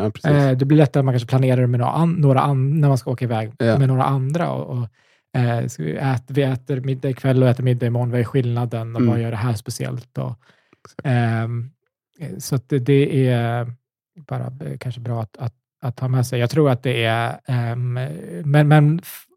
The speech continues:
Speaker 2: särskilt sådana saker som man ska vilja och ska tycka.
Speaker 1: Mm.
Speaker 2: Det är okej att inte göra det, som typ kompromiss. Inte
Speaker 1: Ja.
Speaker 2: att inte kompromissa, man behöver ju att man,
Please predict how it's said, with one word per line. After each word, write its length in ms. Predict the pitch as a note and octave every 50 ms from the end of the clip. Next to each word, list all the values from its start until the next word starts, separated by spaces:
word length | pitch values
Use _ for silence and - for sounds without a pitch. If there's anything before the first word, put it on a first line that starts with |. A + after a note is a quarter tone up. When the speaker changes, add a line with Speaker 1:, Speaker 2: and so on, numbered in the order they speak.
| _ -
Speaker 2:
särskilt 320 | - - F3 B2+ C#3 D#3 -
sådana 180 | F3+ E3+ D3
saker 160 | B2+ C3 B2
som 120 | A#2 - C3+
man 120 | C3+ B2+
ska 400 | - - - - C#3 C3 B2+ A#2+ B2+ - _ _ _ _ _ _ F#3
vilja 420 | C#3+ D3+ C#3+ C3 C3 C#3+ E3 D#3+
och 80 | C#3 B2
ska 220 | - - - D3+
tycka. 400 | - - C3 A#2 - - - - - _ - C#3+
Speaker 1:
Mm. 300 | C3+ C3 B2+ C3 C#3+ - _ _ _ _ _ -
Speaker 2:
Det 320 | D3+ - C#3+ C3+ C3+ C3
är 40 | C3+
okej 360 | C3+ - - E3 D#3+ D3 C#3
att 140 | B2 - -
inte 240 | B2 A2+ G#2+ - B2
göra 140 | A#2+ B2+
det, 80 | C3 B2
som 180 | - C3+ B2+ A#2+
typ 260 | - - D#3 C#3+ -
kompromiss. 640 | - C#3+ C3 A#2+ C#3+ C#3+ D3+ E3+ F3 C#3 - - -
Inte 160 | - C#3 B2 C3 F#3+
Speaker 1:
Ja. 100 | F#3+ - -
Speaker 2:
att 200 | - D#3+ - -
inte 200 | E3 C3+ - C#3+
kompromissa, 520 | - D#3+ C#3 D3+ D#3 F3+ F3+ - - F3+
man 160 | C#3+ C#3+ C#3+ C#3+
behöver 420 | C#3 B2+ D#3+ E3+ F3 E3 D3+ E3
ju 200 | D#3+ D#3 D#3 D3+ - _ - - _ _ _ _ _ _ _ _ _ _ _ _ -
att 280 | C#3 C3 B2+ - -
man, 140 | C#3+ C3+ C3+